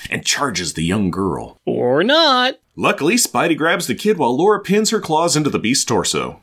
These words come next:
Speaker 2: Taunting occurs as it claims that she is just a child and he is a king.
Speaker 1: He also has momentum on his side, and that takes them through multiple walls and out the side of the Baxter building.
Speaker 2: Hey, aren't they, like, hundreds of floors up on a skyscraper?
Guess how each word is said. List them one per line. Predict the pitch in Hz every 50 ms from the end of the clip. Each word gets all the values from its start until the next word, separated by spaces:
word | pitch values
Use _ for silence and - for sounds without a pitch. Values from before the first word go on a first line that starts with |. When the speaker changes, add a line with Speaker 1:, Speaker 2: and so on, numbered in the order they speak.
| - -
Speaker 2:
Taunting | - 339 370 359 277 381 - 339 311 294 302
occurs | 254 - - - 233 180 147 135 135 139 139 165
as | 220 226 185 240
it | 233 226
claims | - - 320 294 240 165 139 139 143
that | 185 175 -
she | - - - 285 269
is | 254 226 190
just | - 269 240 - 277
a | 262
child | 226 - - - 427 392 - 214 180 226 214 233 185 - - - - 139 - -
and | 208 208 214
he | 220 240 - 170 139 127 - - _ - - - - -
is | 208 170 135 143
a | 131 120
king. | 113 - - 226 226 139 - - 143 - _
Speaker 1:
He | _ - 139 214 180
also | 165 175 185 - 175 160
has | 165 175 160 143
momentum | 139 131 131 127 123 165 196 165 - 90 82
on | 82 76
his | 80 76 -
side, | - 85 80 95 107 - -
and | 127 131 139
that | 185 - - -
takes | - 208 202 - -
them | 175 165 156
through | - 185 165 156
multiple | 147 156 196 226 226 - 165 143 139
walls | 131 127 135 139 147 151 147 143 -
and | - - -
out | 107 127 -
the | - -
side | - - - 92 107 113 123
of | 117
the | 113 -
Baxter | - 92 71 - - - 78
building. | 69 73 67 62 64 58 - - - -
Speaker 2:
Hey, | - 392 415 - - - -
aren't | 392 415 440 453 440 440 -
they, | - 440 415 403 381 392
like, | 440 403 359 349 269 - - -
hundreds | - 359 403 392 403 392 269 226 277
of | 247 220 -
floors | 311 302 330 320 302 277 220
up | 277 302 294 294
on | 285 247 233 202
a | 170
skyscraper? | 165 - - - 254 247 247 247 240 - - 262 262 254 247 233 254 254 247 247 240 226 220 -